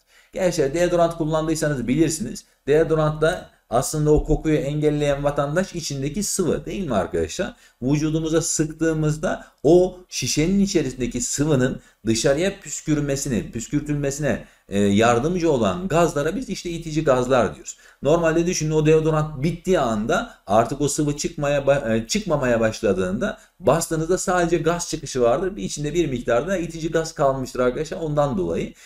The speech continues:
işte bu gazlara biz it-, itici gazlar diyoruz. Peki hava, azot gazı, <clears throat> butan gazı, izobutan gazı, dimetil eter yaygın olarak kullanılan itici gazlardır. Hocam bunları bilmek zorunda mıyız?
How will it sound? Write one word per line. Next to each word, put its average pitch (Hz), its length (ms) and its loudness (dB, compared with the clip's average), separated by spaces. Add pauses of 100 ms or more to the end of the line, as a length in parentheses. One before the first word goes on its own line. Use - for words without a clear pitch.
(140)
işte 160 220 0
bu 202 120 2
gazlara 160 400 4
biz 196 120 -2
it-, 147 320 -6
itici 151 340 -6
gazlar 131 420 0 (240)
diyoruz. - 400 -6 (1200)
Peki 131 280 2
hava, 151 540 6
azot 156 400 4
gazı, 135 300 2 (300)
<clears throat> - 920 -6
butan 131 320 -2
gazı, 107 360 4 (240)
izobutan 151 580 2
gazı, 92 300 2 (280)
dimetil 160 380 0
eter 165 440 2 (180)
yaygın 139 380 0
olarak 107 380 0
kullanılan 104 540 0
itici 143 280 -6
gazlardır. 98 540 2 (260)
Hocam 180 340 2
bunları 156 360 2
bilmek 151 280 0
zorunda 147 340 0
mıyız? 147 320 -4